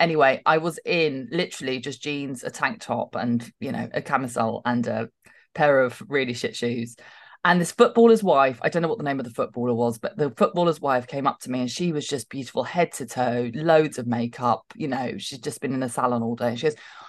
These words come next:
"Can I just say what I really like about you?" She was Scouser, not Welsh.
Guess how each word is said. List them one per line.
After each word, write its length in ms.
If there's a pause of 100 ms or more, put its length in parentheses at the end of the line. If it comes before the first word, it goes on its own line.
"Can 120
I 40
just 180
say 360
what 240
I 40
really 280
like 220
about 280
you?" 380
She 160
was 140
Scouser, 380
not 120
Welsh. 260